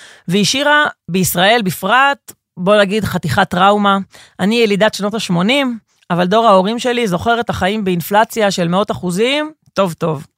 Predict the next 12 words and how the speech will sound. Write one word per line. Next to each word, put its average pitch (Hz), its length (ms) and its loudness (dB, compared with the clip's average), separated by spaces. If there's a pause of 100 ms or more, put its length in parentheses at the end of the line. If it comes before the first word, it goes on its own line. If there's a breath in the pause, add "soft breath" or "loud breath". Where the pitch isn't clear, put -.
(460 loud breath)
מאז 220 340 2
חלפו 220 520 0
הרבה 175 600 0
מאוד 175 420 -2
שנים. 156 480 -8 (540 loud breath)
ובעיקר, 185 600 2 (760)
מעל 240 240 2
שני 254 180 -2
עשורים 262 480 0
של 196 140 -4
ריביות 185 380 0
אפסיות, 196 720 -2